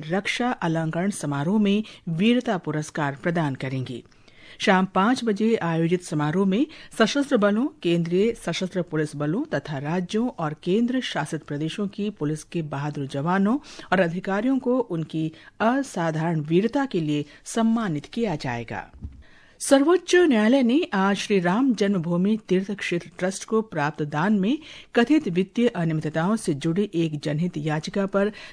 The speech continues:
तत्काल सुनवाई से इनकार कर दिया है। याचिका में अदालत की निगरानी में वित्तीय अनियमितताओं की जांच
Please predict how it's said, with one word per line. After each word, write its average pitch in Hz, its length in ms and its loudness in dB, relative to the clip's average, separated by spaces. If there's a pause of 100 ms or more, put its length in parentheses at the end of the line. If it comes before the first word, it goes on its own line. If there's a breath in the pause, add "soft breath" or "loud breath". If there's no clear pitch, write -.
(100 loud breath)
तत्काल 254 460 2
सुनवाई 175 540 0
से 143 180 -4
इनकार 196 520 0
कर 139 160 -4
दिया 131 240 -6
है। 127 240 -6 (600 loud breath)
याचिका 233 480 6
में 294 280 6
अदालत 180 400 2
की 196 160 -2
निगरानी 160 480 2
में 208 240 2
वित्तीय 190 440 0
अनियमितताओं 165 640 -2
की 156 160 -4
जांच 196 420 -2